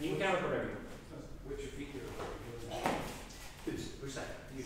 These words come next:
Speaker 2: What are your feet doing when you're, when you're throw, you're throwing behind? They're just throw them. So they see what they, all they're seeing is this.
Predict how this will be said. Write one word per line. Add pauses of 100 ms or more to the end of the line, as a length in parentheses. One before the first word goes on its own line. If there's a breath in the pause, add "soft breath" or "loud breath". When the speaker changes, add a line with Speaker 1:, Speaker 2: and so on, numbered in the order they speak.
(240)
Speaker 2:
What
are
your
feet
doing
when
you're,
when (100)
you're
throw,
you're
throwing (160)
behind? (500)
They're
just (240)
throw
them. (180)
So
they
see
what
they, (260)
all
they're
seeing
is
this.